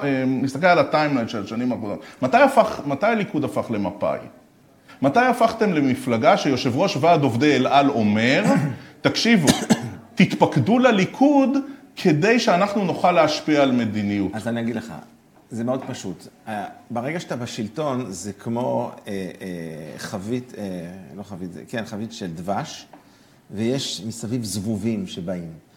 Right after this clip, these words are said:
Speaker 2: עכשיו, אנחנו בשלטון הרבה זמן, זה מ-, זה מביא זבובים.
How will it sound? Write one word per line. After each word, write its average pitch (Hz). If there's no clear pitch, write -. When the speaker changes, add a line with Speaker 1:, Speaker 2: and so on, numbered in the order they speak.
Speaker 2:
עכשיו, 107
אנחנו 139
בשלטון 131
הרבה 107
זמן, 107
זה 92
מ-, 104
זה 101
מביא 107
זבובים. 90